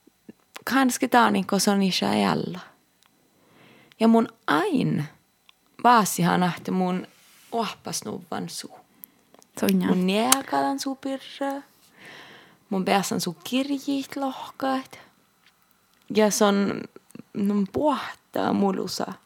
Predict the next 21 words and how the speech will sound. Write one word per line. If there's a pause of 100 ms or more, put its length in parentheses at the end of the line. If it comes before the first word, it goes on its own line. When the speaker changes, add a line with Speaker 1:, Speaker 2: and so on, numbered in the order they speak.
(880)
Speaker 1:
Ja
se
on
lämmuvaimus.
Ja
tää
ei
ole (340)
joita
voinarasta
ja, (920)
nie. (400)
Se
on
tosi
lämmu
mieltä. (2000)
Äh, (240)
Ja
mun, (140)
mun